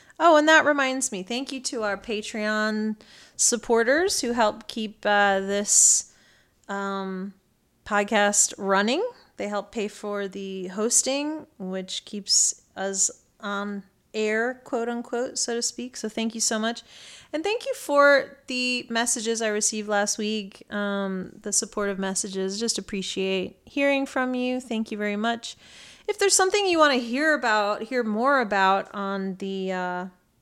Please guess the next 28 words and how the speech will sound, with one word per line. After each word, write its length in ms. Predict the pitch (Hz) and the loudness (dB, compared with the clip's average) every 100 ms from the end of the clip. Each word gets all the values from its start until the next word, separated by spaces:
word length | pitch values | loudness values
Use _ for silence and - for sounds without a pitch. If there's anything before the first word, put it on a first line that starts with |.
| _ _ _ _ _ _ | _ _ _ _ _ _
podcast, 720 | 180 180 - 185 196 - - _ _ _ | -4 -4 -4 -6 -4 -6 -8 _ _ _
please 300 | 254 262 262 | -6 -4 -4
feel 240 | - 240 | -2 -2
free 320 | 226 226 220 | -2 -6 -6
to 600 | 214 - 214 208 208 208 202 | -8 -8 -6 -6 -6 -6 -10
drop 260 | - 208 202 | -8 -6 -6
me 140 | 208 | -6
a 60 | 208 | -6
line. 440 | 202 247 208 208 - _ _ | -4 -4 -4 -6 -8 _ _
Um, 340 | 196 202 196 190 | -8 -6 -8 -10
and 100 | 202 | -12
you 80 | 202 | -10
can 140 | 208 | -12
do 140 | 220 | -6
so 200 | 220 - | -4 -2
by 140 | 202 196 | -2 -4
contact, 560 | - 208 214 220 208 220 208 - | -2 -2 0 -4 -4 -8 -8 -14
contacting 520 | - 233 240 240 240 | -6 -4 0 -2 -2
me 80 | 233 | -6
through 180 | 226 233 | -4 -4
my 140 | 220 | -2
website, 540 | 214 214 220 208 - - - - - - - - _ | 2 2 2 0 0 -6 -18 -20 -20 -18 -20 -20 _
uh, 440 | 190 190 185 180 | -2 0 0 -2
the 100 | 180 | -6
contact, 920 | 180 190 190 185 180 175 - - - - _ | -8 -6 -6 -6 -8 -8 -8 -8 -6 -8 _
um, 540 | - 185 180 180 185 202 _ _ | -14 -12 -10 -12 -12 -16 _ _
little 460 | - 190 175 180 202 _ _ | -10 -6 -4 -6 -8 _ _
box, 680 | 165 - - - - - | -2 -2 -4 -4 -2 -2